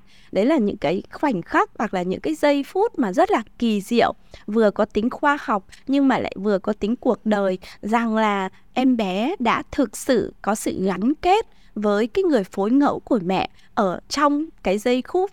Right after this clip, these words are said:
phút, một cái khoảnh khắc mà rất là thiêng liêng khi chào đời,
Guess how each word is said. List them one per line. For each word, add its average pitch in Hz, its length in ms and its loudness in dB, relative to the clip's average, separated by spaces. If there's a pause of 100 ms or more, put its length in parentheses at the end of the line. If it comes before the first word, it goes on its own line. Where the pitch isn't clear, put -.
phút, 359 240 -2
một 233 160 0
cái 196 100 -2
khoảnh 214 280 -4
khắc 349 300 -2
mà 202 120 -4
rất 415 180 -2
là 240 180 2
thiêng 277 280 0
liêng 262 280 2
khi 254 240 -2
chào 214 260 -2
đời, 190 320 2